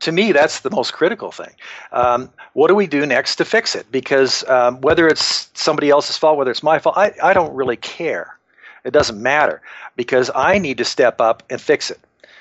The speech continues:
and, and make sure that it gets fixed. And that's really, I think, for me,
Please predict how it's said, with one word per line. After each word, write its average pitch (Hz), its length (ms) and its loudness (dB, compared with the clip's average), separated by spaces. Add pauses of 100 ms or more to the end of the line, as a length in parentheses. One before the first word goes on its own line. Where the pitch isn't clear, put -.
(140)
and, 117 260 -6
and 117 380 -2
make 127 180 2
sure - 240 2
that 120 140 2
it 110 120 -6
gets 131 280 2
fixed. - 420 -10 (100)
And 127 140 -2
that's 208 260 2
really, 151 540 4 (100)
I 131 160 2
think, - 480 -2
for 139 200 -2
me, 131 480 0